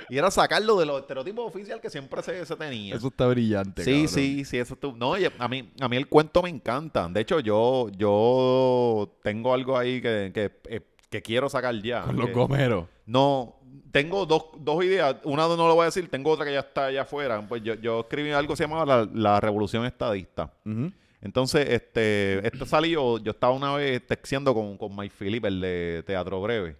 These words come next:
Speaker 2: Ok.
Speaker 1: Entonces, estábamos, él me dice, "Cabrón, me, me escribió para algo, para preguntarme una idea." En-, y yo, yo me pongo, pues, me pongo, me puse a pensar. Y yo hice esta historia de, era como que la izquierda en Puerto Rico, eh, ya de, la izquierda man-, estaba mandando.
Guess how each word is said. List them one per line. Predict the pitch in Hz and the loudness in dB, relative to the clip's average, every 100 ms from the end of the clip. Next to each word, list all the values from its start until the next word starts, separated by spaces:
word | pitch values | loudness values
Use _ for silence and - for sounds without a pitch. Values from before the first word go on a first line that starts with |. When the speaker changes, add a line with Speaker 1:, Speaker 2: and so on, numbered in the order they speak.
| - | -10
Speaker 2:
Ok. | 98 101 160 _ _ _ - | -4 -2 -4 _ _ _ -6
Speaker 1:
Entonces, | 101 131 123 110 | 2 6 6 4
estábamos, | - 107 127 139 | 2 0 2 0
él | 127 | 0
me | 135 | -2
dice, | 131 120 | -2 -2
"Cabrón, | 120 - 160 | -2 -4 -4
me, | 123 | -4
me | 120 | -4
escribió | - 127 135 156 | -4 2 4 4
para | 185 | 4
algo, | 202 175 143 | 4 4 4
para | 127 | 4
preguntarme | 123 113 165 156 | 2 0 -2 -2
una | 147 | -2
idea." | 123 104 95 98 101 104 - | 2 2 0 -2 -10 -18 -18
En-, | 101 101 | -16 -12
y | 110 101 101 90 | -8 -8 -8 -10
yo, | 104 107 117 107 113 | -8 -8 -10 -12 -4
yo | 107 | -2
me | 120 | -2
pongo, | 127 123 110 90 | -4 -4 -4 -6
pues, | - - - | -12 -14 -12
me | 120 | -8
pongo, | 104 110 | -4 -4
me | 120 110 | -4 -4
puse | 110 | -2
a | 139 | -4
pensar. | 139 110 90 - _ _ _ - | -4 -4 -4 -6 _ _ _ -10
Y | 117 110 | -4 -2
yo | 110 | 0
hice | 139 | -2
esta | 139 | -6
historia | 160 - 190 185 135 117 | -8 -6 -4 -2 0 0
de, | 110 107 104 92 92 101 | 0 -2 -2 -4 -10 -4
era | 113 139 156 | 0 2 2
como | 127 120 113 107 107 | 2 2 2 2 2
que | 110 | 0
la | |
izquierda | 107 - 156 165 151 | 0 2 2 2 0
en | 143 | -2
Puerto | 131 107 120 | -2 0 0
Rico, | 139 165 120 110 113 _ _ _ 110 | 0 -2 -2 -4 -8 _ _ _ -8
eh, | 107 101 101 101 101 | -4 -2 -2 0 0
ya | 104 | -2
de, | 110 113 107 104 104 101 | -2 -2 0 0 -2 -2
la | 104 | -4
izquierda | 104 - 151 147 | -4 0 2 2
man-, | 123 113 | 0 -4
estaba | 110 - 113 123 | -6 -2 0 0
mandando. | 127 113 98 101 87 73 | -4 -4 -4 -4 -8 -10